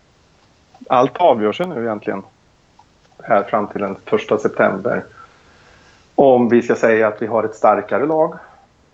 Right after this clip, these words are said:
eh, än vad vi hade förra året eller om vi har ett svagare lag. Som jag ser det just nu så har vi breddat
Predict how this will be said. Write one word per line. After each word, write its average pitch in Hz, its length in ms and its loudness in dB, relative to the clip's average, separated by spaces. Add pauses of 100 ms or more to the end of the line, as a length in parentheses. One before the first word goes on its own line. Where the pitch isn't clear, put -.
(120)
eh, 127 720 -12
än 131 80 -4
vad 120 160 2
vi 113 320 2 (360)
hade 120 300 0
förra 120 260 4
året 127 320 0
eller 117 180 0
om 120 80 0
vi 117 80 -2
har 135 160 2
ett 143 280 -4 (140)
svagare - 560 -2
lag. - 280 -8 (580)
Som 139 180 -2
jag 123 180 4
ser 127 140 4
det 120 60 4
just 113 220 0
nu 113 120 0
så 113 100 -2
har 135 40 2
vi 135 140 2
breddat - 720 0